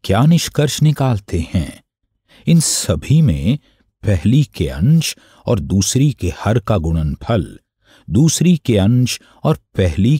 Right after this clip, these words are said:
के हर के गुणनफल के बराबर है। ये दोनों गुणनफल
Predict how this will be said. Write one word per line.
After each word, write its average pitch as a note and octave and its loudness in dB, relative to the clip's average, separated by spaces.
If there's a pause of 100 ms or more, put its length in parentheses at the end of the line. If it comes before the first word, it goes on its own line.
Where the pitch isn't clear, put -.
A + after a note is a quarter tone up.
के E2+ -2
हर G#2 -2
के G#2+ -2
गुणनफल E2 -4 (120)
के A2 0
बराबर D2+ -4
है। - -10 (640)
ये E2+ 2
दोनों G2+ 2
गुणनफल F2 -2